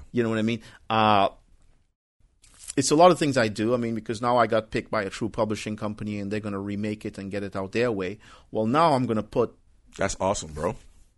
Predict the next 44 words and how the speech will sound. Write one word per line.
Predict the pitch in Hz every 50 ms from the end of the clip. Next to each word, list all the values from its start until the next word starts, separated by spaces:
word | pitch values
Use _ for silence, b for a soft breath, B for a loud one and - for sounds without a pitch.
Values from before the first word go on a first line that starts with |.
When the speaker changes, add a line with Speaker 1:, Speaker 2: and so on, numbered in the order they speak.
| _ -
Speaker 1:
I'm | 160 190
gonna | 202 175 147
put | - - 151 139
my | 127 113
true | - - - 151 135
name | 131 131 131 123 113
on | 104 98
the | 87
book, | 82 90 82 -
Sheldon | - 135 113 104 95 98
Andre. | 90 67 62 65 - - - - - _ _ - -
Speaker 2:
Yes. | 101 104 87 78 - - - - - -
Speaker 1:
Before | 117 113 - 139 131 123 123
it | 120 117 110
was | 113 107 107
Sheldon | - - 123 117 110 110 110
and | 107 98
Associates. | 90 - - 92 92 - - - - - - - - - _ - _ -
Uh, | 101 95 - - B B B B B B B B B _ -
uh, | - 98 - - - -
being | 117 135 135 139 139 139 131 131 131 -
Speaker 2:
Was | 127 123
it | 131 120
a | 113
collab | - 135 110 98 101 113 131 151 185 202 196 131
or | 110 101 95
were | 95 101 101
you | 95 92 101 120 120
the | 104 101
one, | 95 98 92 90 87 95 - _
the, | - 82 87 85 82 80
the, | 76 82 80
the | 87 85
main | 90 95 95 90 82
one | 87 85 80
writing | 80 95 98 69 - -
it? | - - -
Speaker 1:
It | 160 165
was, | 165 151 131
it | 147 165 151
was | 151 135
a | 131
collaboration. | 127 - 123 110 104 101 98 107 98 - 104 - - - 85 - - -
Speaker 2:
Okay. | 107 101 87 82